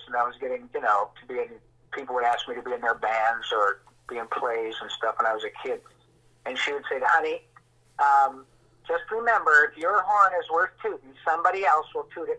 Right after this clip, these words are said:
for you." And I never lost track of that. I thought, you know, she's right. If you're really any good at this, um, you don't need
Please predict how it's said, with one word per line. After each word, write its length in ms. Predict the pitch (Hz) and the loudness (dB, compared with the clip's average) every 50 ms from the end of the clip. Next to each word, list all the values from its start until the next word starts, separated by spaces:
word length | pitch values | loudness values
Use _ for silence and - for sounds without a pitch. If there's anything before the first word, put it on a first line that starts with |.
| - - | -4 -2
for 220 | 170 151 127 117 | -2 -2 -2 -2
you." 220 | 104 - 113 - - - _ _ _ _ _ _ _ _ _ - | -6 -10 -16 -18 -20 -20 _ _ _ _ _ _ _ _ _ -8
And 320 | 135 127 131 131 131 135 131 - - - | -6 -4 -4 -4 -4 -6 -10 -14 -4 2
I 380 | 135 131 131 131 135 135 139 139 147 | 4 4 6 6 4 4 2 2 0
never 320 | 147 151 156 160 175 175 | 0 0 0 2 0 0
lost 360 | 165 156 147 160 160 156 - - | 2 2 4 4 2 0 -2 -4
track 320 | - 165 160 - - - | 0 2 2 2 2 0
of 100 | 135 - - | -6 -10 -8
that. 180 | 98 92 - - _ _ - | -8 -8 -8 -10 _ _ -6
I 140 | 123 127 - - | -6 -6 -4 -2
thought, 220 | - 135 123 120 - | 0 0 0 0 -2
you 100 | 151 156 | -4 -2
know, 240 | 160 170 185 214 233 - _ - - _ _ _ _ _ - - | 0 0 0 0 -2 -6 _ -20 -20 _ _ _ _ _ -16 -12
she's 200 | - - - 190 190 | -8 -8 -8 -4 0
right. 280 | 247 277 - - - - - | 2 2 2 2 0 -4 -8
If 160 | 147 143 - | -10 -8 -6
you're 100 | 165 151 151 | -6 -6 -6
really 360 | 196 247 311 330 339 - 160 | -6 -6 -6 -4 -4 -4 -4
any 160 | 156 151 143 - - | -4 -4 -6 -6 -6
good 180 | - 151 170 | -4 -4 -4
at 140 | - - - | -4 -6 -8
this, 240 | - - - - - - - - - _ _ _ _ _ _ _ _ _ _ _ _ _ - | -10 -10 -10 -12 -16 -20 -20 -20 -20 _ _ _ _ _ _ _ _ _ _ _ _ _ 0
um, 600 | 123 131 131 131 131 131 131 131 131 127 127 - _ _ _ _ _ _ _ _ _ _ _ _ _ _ - 160 | 4 6 6 6 6 4 0 -4 -8 -14 -16 -16 _ _ _ _ _ _ _ _ _ _ _ _ _ _ -16 -12
you 140 | 160 175 180 | -10 -6 -2
don't 360 | 208 208 233 247 247 - 170 | 0 2 2 2 0 -2 -6
need 220 | 170 190 214 - | -6 -6 -6 -8